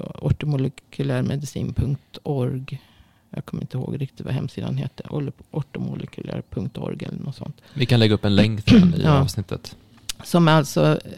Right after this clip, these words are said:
Speaker 1: är mer, den är global, så att det, det är läkare världen över som är med i den gruppen.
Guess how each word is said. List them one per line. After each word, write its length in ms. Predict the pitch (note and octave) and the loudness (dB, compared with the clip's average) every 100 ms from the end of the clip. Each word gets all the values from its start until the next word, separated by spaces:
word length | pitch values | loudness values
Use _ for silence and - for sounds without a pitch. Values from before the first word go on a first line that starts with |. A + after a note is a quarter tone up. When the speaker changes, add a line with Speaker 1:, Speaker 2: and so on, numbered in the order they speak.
| - | -4
Speaker 1:
är 300 | E3 D#3 D3+ - | 2 4 4 2
mer, 500 | E3+ E3 D#3 D3 - - - - - | 4 4 4 2 -2 -18 -20 -20 -18
den 340 | - D#3+ E3 | -2 4 4
är 40 | E3 | 4
global, 640 | D3 D#3 C#3+ F3 C3+ C#3+ | 4 2 4 2 4 2
så 140 | - - | 0 -6
att 100 | - | 0
det, 320 | D#3 D3 - - | 2 2 0 -6
det 360 | E3 D#3 D3+ D3+ | -8 -2 0 0
är 100 | C#3+ | 0
läkare 720 | D3+ D#3 C#3 - C#3+ C#3+ - - | -2 -2 -2 -4 -4 -2 -4 -6
världen 440 | D3 B2 C#3+ D3 | -4 -2 -2 0
över 260 | D#3+ - - | 0 -2 -4
som 200 | - - | -4 -4
är 60 | |
med 280 | C3+ - - | -2 -2 -4
i 60 | - | -4
den 260 | C#3+ D3+ | -4 -2
gruppen. 480 | D3 D3 - - - | -2 0 -2 -2 -6